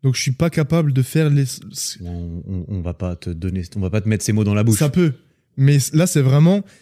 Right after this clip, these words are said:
Speaker 1: c'est pas que j'ai plus envie de faire l'effort qu'il faut pour, c'est que j'ai envie de faire le triathlon.
Speaker 2: Ouais.
Speaker 1: J'ai, j'ai genre une réelle envie.
Speaker 2: T'as pas besoin de te justifier pour pas, euh, aller chercher cent cinquante kilos au dips, tu vois. Enfin
Speaker 1: Oui.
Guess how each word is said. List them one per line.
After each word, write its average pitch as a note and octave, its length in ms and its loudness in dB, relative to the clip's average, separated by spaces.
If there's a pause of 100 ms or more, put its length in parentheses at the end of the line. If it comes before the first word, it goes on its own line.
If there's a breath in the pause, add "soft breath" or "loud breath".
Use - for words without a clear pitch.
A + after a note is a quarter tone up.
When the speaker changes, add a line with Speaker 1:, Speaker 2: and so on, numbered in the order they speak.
(220 soft breath)
Speaker 1:
c'est - 140 0
pas G3+ 100 2
que A3+ 80 6
j'ai D#3 100 6
plus F3+ 180 4
envie F#3+ 140 6
de E3 60 2
faire E3 120 4
l'effort D3+ 400 2
qu'il C#3+ 140 4
faut C3+ 200 4
pour, G#3 380 2 (360)
c'est - 200 0
que D#3+ 60 6
j'ai D3 180 4 (160)
envie F3+ 360 6
de - 60 -8
faire - 580 -2 (1000)
le D3 120 -2
triathlon. B2+ 420 -2 (120)
Speaker 2:
Ouais. F2+ 260 -6 (260)
Speaker 1:
J'ai, C3+ 180 2 (200)
j'ai C#3+ 260 6
genre C3+ 240 4
une C3+ 120 4
réelle D#3 340 2
envie. D3+ 300 2 (320)
Speaker 2:
T'as - 80 0
pas C3+ 80 2
besoin C#3+ 120 4
de D3 60 4
te D#3 60 2
justifier D3 420 2
pour G#2 180 -6
pas, B2 300 0
euh, A#2 80 4
aller A#2 160 2
chercher A#2+ 280 -4
cent A#2 140 -2
cinquante A2+ 280 -2
kilos A#2+ 200 2
au - 20 4
dips, A#2 200 0
tu - 100 -10
vois. F2+ 140 -6
Enfin - 180 -8
Speaker 1:
Oui. E3 240 4